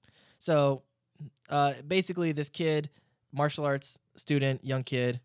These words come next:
saves this homeless dude. Uh, guy le-, leaves this, like, tattoo on his palm, which gives him some kind of power.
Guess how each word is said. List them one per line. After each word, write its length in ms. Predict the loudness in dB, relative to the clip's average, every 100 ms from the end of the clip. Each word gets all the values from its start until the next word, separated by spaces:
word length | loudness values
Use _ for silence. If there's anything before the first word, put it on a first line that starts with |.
| _
saves 320 | -2 -2 -2
this 120 | -4
homeless 320 | -4 -4 -6
dude. 320 | -4 -4 -4 -6 _ _ _ _ -6
Uh, 180 | -4
guy 240 | -2 -2 -2
le-, 260 | -2 -4 -6
leaves 240 | -6 -6 -8
this, 140 | -10
like, 160 | -10 -8
tattoo 360 | -8 -6 -6
on 80 | -6
his 100 | -10
palm, 340 | -6 -2 -2 -2
which 160 | -6
gives 160 | -8 -8
him 80 | -8
some 140 | -8
kind 140 | -8
of 100 | -8
power. 400 | -4 0 2 0